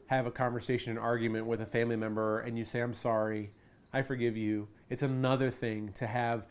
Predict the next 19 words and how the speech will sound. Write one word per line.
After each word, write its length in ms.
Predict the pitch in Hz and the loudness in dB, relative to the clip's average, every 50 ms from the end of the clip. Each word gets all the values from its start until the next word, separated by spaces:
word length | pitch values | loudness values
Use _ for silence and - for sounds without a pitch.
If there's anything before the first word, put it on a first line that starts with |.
| - - - - - | -18 -20 -20 -20 -10
wounds 600 | - 120 131 139 143 151 160 175 175 170 170 165 | -2 2 4 6 10 10 10 10 8 4 2 0
in 220 | - - 147 143 139 | -2 -2 0 2 4
our, 460 | 135 131 131 131 127 127 120 131 - - - - - | 4 4 4 4 2 0 -2 -6 -12 -20 -20 -10 -2
in, 160 | 143 143 147 | 2 2 2
in 220 | - 165 160 170 165 | 4 6 6 6 6
us 340 | 135 117 113 110 - - - | 4 2 -2 -4 -8 -8 -2
that, 340 | - 131 123 120 117 - - | 0 0 0 0 -4 -6 -6
uh, 300 | 123 117 113 110 110 113 - - - - - - - _ - - - - - - _ _ - - - | -4 -4 -4 -4 -6 -8 -12 -16 -20 -20 -20 -20 -20 _ -20 -20 -20 -20 -20 -20 _ _ -16 -8 -4
that 220 | 131 131 127 123 | -2 -2 -2 -2
last 480 | 127 120 123 123 127 127 123 - - - | -2 -2 0 2 2 2 2 0 -4 -8
for 100 | - 117 | -8 -6
a 80 | 107 | -6
long 280 | 110 110 110 117 117 113 | -4 -6 -6 -6 -8 -8
time, 340 | - - 110 113 107 104 107 | -8 -6 -6 -6 -4 -4 -2
ones 220 | 120 127 131 123 | 0 0 0 0
that 180 | 120 120 113 - | -2 -4 -6 -6
cut 280 | - - 135 123 113 | -2 -2 -2 -2 -2
so 420 | - - - - - - 147 139 135 | -6 -12 -12 -12 -4 -2 0 0 0
deeply, 580 | 113 98 123 120 - - - 113 120 135 - | -2 -2 -6 -6 -8 -10 -12 -14 -14 -16 -16